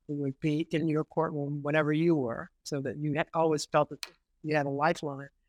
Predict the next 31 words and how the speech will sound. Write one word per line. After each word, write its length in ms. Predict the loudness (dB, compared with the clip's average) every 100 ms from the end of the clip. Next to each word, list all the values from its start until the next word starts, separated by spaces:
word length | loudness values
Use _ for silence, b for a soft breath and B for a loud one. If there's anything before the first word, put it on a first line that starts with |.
| _ _ _ -4
And 120 | 2
you 80 | 4
didn't 220 | 4 2
start 380 | 2 4 4 2
with 140 | 0
homicides, 640 | 4 4 4 0 -2 -4 -4
right? 180 | -2
I 40 | -2
mean, 100 | -2
you 80 | -2
<laughs> 0 |
started 600 | -4 2 4 4 2 -2 b b b b -2
with 320 | 4 4 4 -4 2
juvenile 380 | 4 6 4
court, 380 | 2 -4 -4 -4 -6
and 180 | -6 -6
you 60 |
did 160 | -4 2
that 200 | 4 4
for 160 | 0 0
a 60 |
year, 300 | 0 -2 -2
and 120 | -4 -4
then 140 | -6
you 100 | -4
moved 200 | -4 0
up 120 | 0 0
to 100 | 0
misdemeanor. 560 | 2 2 -2 -2 -2
So 240 | 2 0 0 _ _ _ -10
you 180 | -8